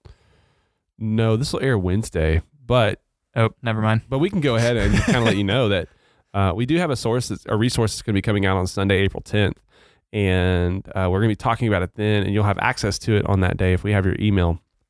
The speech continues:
Speaker 1: But, uh, we're gonna be doing a Right Now Media, uh, and we may talk about that probably next week in our podcast. Is that maybe something we bring up to talk about kind of the aspects of what that is and how you can utilize it as parents,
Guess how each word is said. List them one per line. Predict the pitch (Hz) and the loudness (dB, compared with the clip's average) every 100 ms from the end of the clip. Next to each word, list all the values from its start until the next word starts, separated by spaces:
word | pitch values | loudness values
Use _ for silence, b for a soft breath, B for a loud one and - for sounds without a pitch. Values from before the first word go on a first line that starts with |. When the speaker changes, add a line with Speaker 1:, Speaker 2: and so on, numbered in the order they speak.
| _ _ _ - - | _ _ _ -16 -12
Speaker 1:
But, | 110 110 95 - | -2 0 0 -2
uh, | - 98 | -2 -2
we're | 101 120 | 0 -2
gonna | 139 | 0
be | |
doing | 113 120 | 0 0
a | 101 | 0
Right | 101 110 | -2 -2
Now | 95 | 0
Media, | 101 113 98 92 b b b b b - | 0 2 2 -2 b b b b b -6
uh, | - 92 | -4 -2
and | 107 | 0
we | 175 | 0
may | 185 | 0
talk | 175 147 139 | -2 -4 -4
about | 117 104 | -2 -2
that | 107 98 - _ _ _ - | 0 -2 -2 _ _ _ -6
probably | 117 113 | 0 0
next | 95 90 101 - | 0 -2 -2 -2
week | 131 | 0
in | 127 | 0
our | 123 | 0
podcast. | - - 131 123 - - - | -2 -4 -2 -2 -2 -10 -4
Is | 104 | 0
that | 110 107 | 0 2
maybe | 107 101 | 2 2
something | 107 98 98 | 0 0 2
we | 98 | 0
bring | 90 95 104 98 | 0 0 0 0
up | 95 98 - b b b b | 0 -2 -4 b b b b
to | - | -6
talk | - 104 107 | 0 0 0
about | 98 92 90 - _ | 0 0 0 -4 _
kind | - 101 | -2 0
of | |
the | 87 | 0
aspects | - 107 - 110 | -2 -2 -2 -2
of | 107 | 0
what | 104 95 | 0 0
that | 90 | 0
is | 98 98 95 | 0 2 0
and | 98 | -2
how | - 95 | -2 0
you | 95 101 | 0 0
can | 98 95 | 0 0
utilize | 101 95 92 92 | 2 2 2 0
it | 95 | 0
as | 95 92 95 | 0 0 0
parents, | - 95 95 - - | 0 2 2 -2 -10